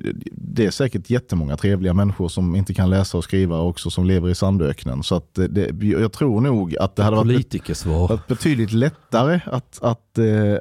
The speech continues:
Speaker 1: assimilera, om det nu var det som var syftet, att
Speaker 2: Ja.
Speaker 1: assimilera
Speaker 2: Ja.
Speaker 1: människor från Ukraina än, än från, liksom, andra sidan jordklotet, till exempel. Det tror jag.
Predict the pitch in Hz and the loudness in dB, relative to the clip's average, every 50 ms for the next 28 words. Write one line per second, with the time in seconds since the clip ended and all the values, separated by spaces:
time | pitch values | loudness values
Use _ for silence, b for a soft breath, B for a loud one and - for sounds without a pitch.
0 | - - 110 110 - - - 117 113 127 135 135 107 85 80 87 104 117 117 113 | -2 -2 -2 -2 -2 -2 0 0 2 2 2 2 2 2 2 2 2 2 4 2
1 | 117 120 117 110 123 147 135 107 - 107 101 98 - 117 123 - - - 92 - | 2 2 2 2 2 2 0 0 0 -2 -2 -2 -2 -2 -4 -4 -4 -6 -6 -6
2 | - - - - - - 104 151 147 - - - 160 156 160 165 175 143 139 147 | -6 -8 -18 -10 -8 -4 -2 0 0 0 0 0 2 2 2 2 2 2 0 0
3 | 147 139 - 110 - 113 101 98 92 - 107 101 104 101 95 90 82 85 87 82 | 0 -2 -2 -4 -4 -2 -2 -2 -2 0 0 0 2 2 2 2 2 0 0 0
4 | - 95 92 90 90 85 - - 90 82 78 80 78 78 78 - - - 90 90 | 0 0 0 2 0 0 0 0 -2 0 0 0 -2 -2 -2 -2 -2 0 0 0
5 | 80 78 - 90 82 82 87 92 90 - - 69 - - - 120 - _ _ - | 0 0 0 0 0 2 2 2 0 0 -2 -4 -4 -4 -4 -6 -6 _ _ -4
6 | 110 107 104 - 73 71 - - 58 73 110 110 - 123 90 60 55 55 | -2 -2 -2 -2 -4 -4 -4 -6 -4 -4 -4 -2 -2 -2 -2 -2 -4 -6